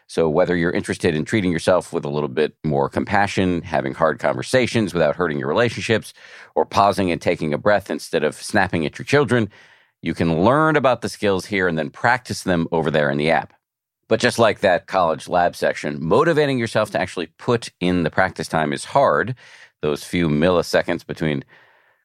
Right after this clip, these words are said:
closing the podcast app and firing up the meditation app are rife with <laughs> possibilities for distraction, a new email, a breaking news alert,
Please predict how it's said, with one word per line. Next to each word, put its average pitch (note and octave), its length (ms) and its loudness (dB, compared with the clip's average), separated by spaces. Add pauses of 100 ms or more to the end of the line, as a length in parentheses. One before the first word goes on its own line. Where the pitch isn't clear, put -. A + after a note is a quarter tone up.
closing A2 360 2
the F#2 60 0
podcast F2+ 480 0
app F2+ 220 0
and D2 100 -8
firing E2 360 0
up D2+ 100 -4
the D#2+ 80 -8
meditation D2+ 560 -4
app D2+ 240 0
are C2+ 120 0
rife D#2 400 0
with - 140 -8
<laughs> - 0 -
possibilities E2+ 800 -2
for D2 120 -4
distraction, E2 760 0 (400)
a D#2 60 -4
new D#2+ 140 2
email, F2+ 420 4
a D#2 40 2
breaking D#2+ 300 -2
news G2+ 180 0
alert, G2 480 0